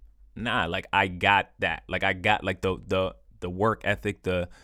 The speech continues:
the, the, the mindset, like, I, I have that. Like, I'm a, I'm a true believer of, like, there's two, there's two different types of people in this world. That you have, you have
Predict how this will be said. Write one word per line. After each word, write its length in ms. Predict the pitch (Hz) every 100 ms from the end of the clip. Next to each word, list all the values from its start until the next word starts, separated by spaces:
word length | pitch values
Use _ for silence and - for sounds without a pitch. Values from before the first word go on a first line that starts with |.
| _ _ _
the, 260 | - 92 87
the, 120 | 90 90
the 140 | - 92
mindset, 580 | 95 101 104 98 104 78
like, 180 | 92 -
I, 200 | 92 -
I 140 | 90
have 580 | 90 87 98 92 90 87
that. 360 | 92 87 78 -
Like, 280 | 82 85 - _ _ _ _ _ _ _ _ _
I'm 160 | 95 101
a, 60 | -
I'm 140 | 104
a 40 | 104
true 260 | - 110
believer 420 | 95 95 98 90
of, 160 | 90 85
like, 240 | 87 87 - _ _ _ _
there's 220 | 92 -
two, 380 | - 110 101 92 -
there's 240 | 95 90
two 180 | - 117
different 300 | 101 101 90
types 260 | 104 95
of 80 | 87
people 340 | - 98 90 90
in 100 | 90
this 180 | 87
world. 260 | 92 90 87
That 180 | 87 85
you 120 | 90
have, 420 | 92 90 90 - _ _ _ _ _ _ _ _
you 140 | 92
have 460 | 92 90 87 85